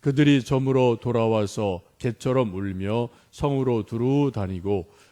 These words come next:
그들의 입으로는 악을 토하며 그들의 입술에는 칼이 있어 이르기를 누가 들으리요 하나이다." 이런 위기를 맞으면서 다윗이 자기를 돌아보고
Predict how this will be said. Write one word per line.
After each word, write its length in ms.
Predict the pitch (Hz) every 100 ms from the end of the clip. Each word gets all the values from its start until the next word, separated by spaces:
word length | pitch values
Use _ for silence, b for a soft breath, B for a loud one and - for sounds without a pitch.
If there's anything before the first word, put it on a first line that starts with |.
| _
그들의 460 | 139 127 131 127 127
입으로는 640 | 120 120 117 110 120 120
악을 400 | - 101 123 143 131
토하며 580 | 120 98 95 92 90 85 b b b
그들의 440 | 131 127 123 113 107
입술에는 720 | 101 - 123 107 104 135 123
칼이 360 | - 131 117 98
있어 320 | 87 - 107
이르기를 600 | 98 95 90 92 120 135 b b -
누가 460 | 113 113 117 123 156
들으리요 800 | - 98 98 95 95 104 127 139 - _
하나이다." 960 | - 98 82 80 80 78 76 73 73 87 _ B B B B B 147
이런 360 | 151 139 127
위기를 500 | 165 160 165 165 165
맞으면서 880 | 135 104 104 135 131 113 95 95 156 b b - 101
다윗이 680 | - 131 135 - 156 165 - _
자기를 640 | - - 127 139 135 131
돌아보고 720 | 120 110 107 92 90 120 113